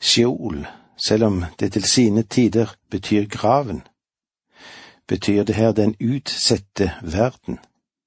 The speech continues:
de ukjente regioner, eller der de døde oppholder seg. Ikke bare i graven der det fysiske legeme plasseres etter døden. Det er et sted der ånden drar.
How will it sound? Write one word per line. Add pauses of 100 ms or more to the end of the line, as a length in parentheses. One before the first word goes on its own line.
(880)
de
ukjente
regioner, (1300)
eller
der
de
døde
oppholder
seg. (1300)
Ikke
bare
i
graven (120)
der
det
fysiske
legeme
plasseres
etter
døden. (1600)
Det
er
et
sted (160)
der
ånden
drar.